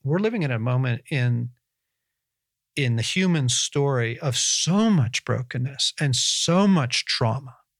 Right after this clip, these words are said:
And people are looking for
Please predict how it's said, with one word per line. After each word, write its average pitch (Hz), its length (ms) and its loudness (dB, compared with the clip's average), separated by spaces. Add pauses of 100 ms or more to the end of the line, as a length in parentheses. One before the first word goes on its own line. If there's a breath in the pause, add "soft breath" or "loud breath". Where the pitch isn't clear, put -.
(1800 loud breath)
And 139 200 4
people 202 420 2
are 147 100 4
looking 151 760 4
for 139 760 2